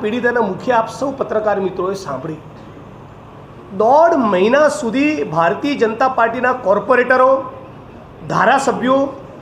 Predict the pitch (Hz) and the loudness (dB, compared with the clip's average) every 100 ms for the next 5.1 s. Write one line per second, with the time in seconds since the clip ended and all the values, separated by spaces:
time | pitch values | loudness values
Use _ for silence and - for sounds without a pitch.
0 | - - - 202 226 277 269 - 220 233 | -20 -12 -4 -2 0 0 -2 -4 -2 2
1 | 285 294 - - - - - - - 214 | 2 0 -4 -14 -20 -20 -20 -10 -4 -4
2 | - 277 262 208 269 285 - 240 262 262 | -2 0 0 2 0 0 0 0 2 0
3 | 247 202 170 247 254 208 180 226 254 285 | 0 0 0 0 0 2 0 0 -2 -4
4 | 277 277 285 - 202 196 220 320 330 254 | -4 -2 -4 -6 0 2 4 4 4 2